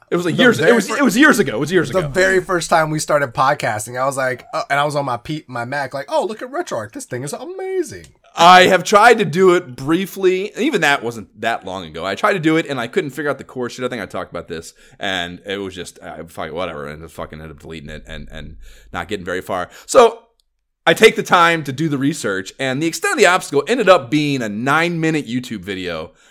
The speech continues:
Speaker 1: from an account called Chandel Explains, and this dude did a awesome job of going through the process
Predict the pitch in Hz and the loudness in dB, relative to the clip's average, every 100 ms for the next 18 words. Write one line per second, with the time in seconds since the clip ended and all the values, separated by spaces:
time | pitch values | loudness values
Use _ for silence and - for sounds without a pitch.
0 | _ 135 107 104 151 139 139 131 104 - | _ -8 -8 -2 -2 -2 -2 -4 -4 -4
1 | 131 113 107 127 131 107 - - 107 82 | -6 -4 -4 -2 -2 -4 -8 -10 -8 -8
2 | 71 73 113 123 120 123 113 107 107 104 | -12 -14 -10 -10 -4 -4 -4 -4 -4 -6
3 | _ _ _ - 359 370 107 90 85 69 | _ _ _ 2 2 2 -4 -8 -8 -8
4 | - - 117 120 143 151 131 139 131 139 | -14 -12 -8 -4 -2 -2 -2 -4 -4 0
5 | 123 117 117 110 | 0 0 -4 -4